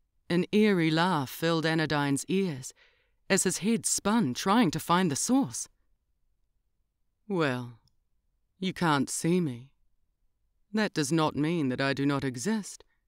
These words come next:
Simply that your thoughts are too narrow to allow you to see the bigger picture,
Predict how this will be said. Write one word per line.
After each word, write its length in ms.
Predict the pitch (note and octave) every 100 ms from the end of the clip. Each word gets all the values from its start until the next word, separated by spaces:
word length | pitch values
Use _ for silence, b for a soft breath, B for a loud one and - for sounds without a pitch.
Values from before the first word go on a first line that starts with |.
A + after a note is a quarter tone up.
| _ _ _ _ _ _
Simply 480 | - - F#3+ F#3 E3
that 220 | D#3+ D#3+
your 180 | E3+ E3
thoughts 500 | - F#3+ F#3 E3 -
are 80 | D#3+
too 260 | - E3 E3
narrow 480 | E3+ G#3+ F#3+ C3 B2
to 220 | - C3+
allow 340 | C#3 C#3+ E3+
you 200 | E3 C3
to 120 | - C3+
see 340 | - A3+ A3
the 160 | C#3 A#2+
bigger 300 | C3 B2+ B2
picture, 560 | - - - B2 B2